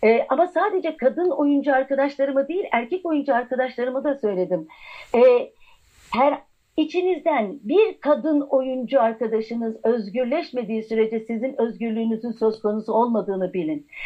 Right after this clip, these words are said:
Ya hep beraber ya hiç. O yüzden biz birlikte bir davayı, e, sürdüreceğiz. Bütün bu konservatuvar ve ondan sonraki hayatımızda. Fakat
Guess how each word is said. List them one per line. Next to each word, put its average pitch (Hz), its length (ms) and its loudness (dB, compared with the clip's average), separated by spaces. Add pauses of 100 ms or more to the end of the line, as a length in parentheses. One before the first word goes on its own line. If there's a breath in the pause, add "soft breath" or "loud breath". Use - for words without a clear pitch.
(160 loud breath)
Ya 247 140 4
hep 403 320 0
beraber 359 540 6
ya 233 300 0
hiç. 156 260 -10 (340 loud breath)
O 285 120 6
yüzden 302 500 0 (300 loud breath)
biz 262 400 -2
birlikte 302 480 0
bir 330 180 -2
davayı, 277 680 2 (300 loud breath)
e, 214 360 4 (760)
sürdüreceğiz. 214 800 0
Bütün 277 300 -4
bu 269 140 -6
konservatuvar 226 760 0
ve 240 60 0
ondan 226 360 -2
sonraki 202 320 -6
hayatımızda. 180 800 -2
Fakat 311 460 2